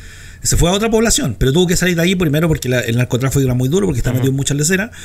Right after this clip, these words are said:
Speaker 1: Pero además de eso me dijo, "Weón, si todos mis amigos se mataron, o los mataron".
Speaker 2: Cacha.
Speaker 1: O sea, yo, yo ya no tengo amigos acá de mi, de mi generación porque no están, pues, weón, los mataron.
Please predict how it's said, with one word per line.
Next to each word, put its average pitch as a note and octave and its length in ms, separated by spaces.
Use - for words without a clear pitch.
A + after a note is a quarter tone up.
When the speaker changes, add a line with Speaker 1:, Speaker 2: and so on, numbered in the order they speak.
Speaker 1:
Pero C3+ 120
además D3 180
de F3 40
eso - 120
me E3 100
dijo, E3 140
"Weón, F#3 200
si F3+ 100
todos F3 140
mis F3+ 60
amigos F#3 240
se F3 60
mataron, D#3 480
o C3 60
los C3+ 100
mataron". C#3 380
Speaker 2:
Cacha. - 420
Speaker 1:
O - 20
sea, C#3 200
yo, E3+ 440
yo C3 180
ya F#3 100
no F3+ 80
tengo F3+ 180
amigos F#3 240
acá G3 520
de E3 140
mi, F3 320
de D#3+ 120
mi D#3+ 80
generación E3+ 440
porque F3 260
no D#3+ 80
están, C#4+ 240
pues, E3+ 160
weón, D#3 120
los D3+ 80
mataron. D#3 320